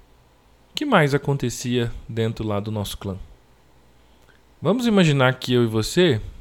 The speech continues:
somos primos e adolescentes lá nesse clã. Temos mais ou menos doze anos.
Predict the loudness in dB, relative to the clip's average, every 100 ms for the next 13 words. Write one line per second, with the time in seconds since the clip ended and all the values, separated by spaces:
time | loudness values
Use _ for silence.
0 | -14 -8 -6 -8 -2 -2 0 0 -2 -8
1 | -14 _ -2 0 4 6 4 2 -2 -2
2 | -4 -8 -10 -16 -20 _ _ -18 -6 -4
3 | -4 -6 -4 -4 -4 -12 _ _ _ _
4 | _ -4 0 2 2 0 0 0 2 2
5 | 2 0 -2 -2 -2 0 0 -2 -8 -16
6 | -20